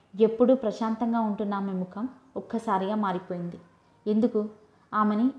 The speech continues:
అంతగా డిస్టర్బ్ చేసిందెవరు? మొబైల్ మళ్ళీ మోగింది. ఆమె కాల్ తీయలేదు. "యశు, ఎవరు?" అడిగాడు అతను. ఆమె బదులియ్యలేదు. తనే లేచి వెళ్ళి మొబైల్ చేతిలోకి తీసుకున్నాడు.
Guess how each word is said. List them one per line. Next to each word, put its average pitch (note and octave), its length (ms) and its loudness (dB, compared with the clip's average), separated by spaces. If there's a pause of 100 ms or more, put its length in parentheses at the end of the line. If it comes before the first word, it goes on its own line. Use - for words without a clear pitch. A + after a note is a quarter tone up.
అంతగా G3+ 300 2
డిస్టర్బ్ G#3+ 440 0
చేసిందెవరు? G3+ 540 -2 (640)
మొబైల్ A3 340 6
మళ్ళీ G3+ 220 2
మోగింది. F3+ 440 -2 (340)
ఆమె G3+ 160 0
కాల్ G3 300 0
తీయలేదు. F3 460 -4 (600)
"యశు, G3+ 360 -2 (260)
ఎవరు?" A3 500 2 (160)
అడిగాడు G3 340 -2
అతను. G3+ 260 -4 (540)
ఆమె G#3 180 2
బదులియ్యలేదు. F#3+ 680 2 (500)
తనే G#3 220 4
లేచి G#3+ 360 6
వెళ్ళి G3 280 2 (380)
మొబైల్ G#3 280 6 (120)
చేతిలోకి G#3 360 2
తీసుకున్నాడు. F3+ 600 -6